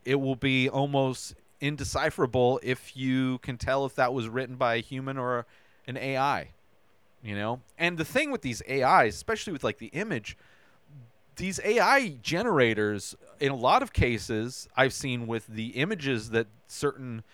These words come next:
A I image generators do, they will use artists' work as reference, and in some cases generate work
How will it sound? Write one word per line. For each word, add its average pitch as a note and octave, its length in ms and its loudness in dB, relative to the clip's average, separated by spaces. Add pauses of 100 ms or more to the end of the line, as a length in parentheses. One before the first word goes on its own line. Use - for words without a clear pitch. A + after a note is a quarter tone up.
(240)
A C3+ 200 2
I B2 240 6
image B2 420 -6
generators B2 680 0
do, E3 240 0
they C#3 220 -2
will G3+ 280 -2
use B2+ 960 -2 (1080)
artists' D#3+ 640 4
work A2+ 640 0 (640)
as C3+ 400 4
reference, A2+ 840 -2 (680)
and B2 520 -2
in B2+ 180 -6
some D#3+ 280 -2
cases B2+ 880 -2 (460)
generate C3+ 840 -2 (1600)
work C#3 420 0